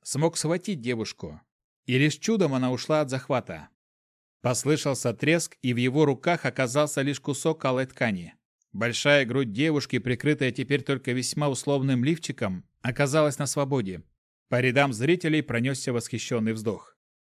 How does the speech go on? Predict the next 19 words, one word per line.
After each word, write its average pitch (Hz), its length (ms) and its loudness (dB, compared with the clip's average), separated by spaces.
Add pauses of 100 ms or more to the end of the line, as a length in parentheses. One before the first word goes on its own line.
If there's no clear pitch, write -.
(760)
«Это 165 360 4
было 190 380 10
моё 208 340 6
любимое 247 640 6
платье!» 226 840 4 (380)
завопила 127 680 2
она. 123 340 0 (640)
«Ты 208 180 6
знаешь, 214 720 4
сколько 170 640 2
оно 170 220 0
стоит? 147 680 2 (680)
И 127 100 2
я 131 340 4
обещала, 127 720 -2
что 120 300 -2
оно 127 200 0
не 143 140 2
пострадает. 160 1120 -2